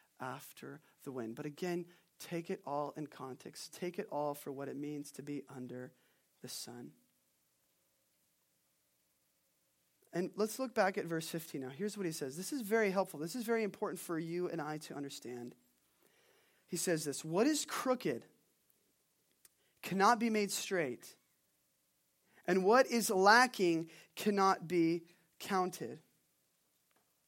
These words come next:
Our man Solomon here seems to be exploiting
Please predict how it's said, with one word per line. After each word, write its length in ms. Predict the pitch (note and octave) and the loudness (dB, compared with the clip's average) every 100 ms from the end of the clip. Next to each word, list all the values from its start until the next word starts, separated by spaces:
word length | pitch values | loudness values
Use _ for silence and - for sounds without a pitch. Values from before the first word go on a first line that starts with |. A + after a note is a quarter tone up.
| _ _ _ _ _ _ - | _ _ _ _ _ _ -6
Our 160 | F#3 B3+ | 2 8
man 260 | D4+ C#4+ | 10 10
Solomon 600 | C4 - B3+ B3 C4 B3 | 8 8 10 12 10 6
here 240 | G#3 G3 F#3 | 6 8 6
seems 480 | - - B3 C4 B3 | 4 2 4 4 2
to 80 | |
be 160 | B3+ C4+ | 2 2
exploiting 840 | A#3+ - - - A#3 A3+ G#3+ F3 | 2 0 -2 4 10 10 10 6